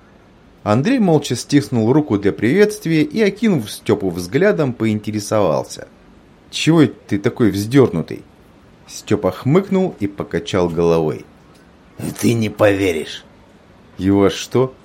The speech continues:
Speaker 1: нейтрально поинтересовался Андрей. Не то чтобы его это так уж интересовало,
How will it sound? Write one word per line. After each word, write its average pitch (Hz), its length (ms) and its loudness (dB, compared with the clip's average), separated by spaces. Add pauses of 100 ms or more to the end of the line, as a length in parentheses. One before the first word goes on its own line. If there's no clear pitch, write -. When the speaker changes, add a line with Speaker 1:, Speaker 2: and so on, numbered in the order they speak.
(220)
Speaker 1:
нейтрально 95 640 -2
поинтересовался 85 1040 -2
Андрей. 80 380 -4 (720)
Не 131 120 0
то 254 180 2
чтобы 110 380 0
его 104 280 2
это 110 160 2
так 156 240 -2
уж 107 180 -8
интересовало, 98 880 0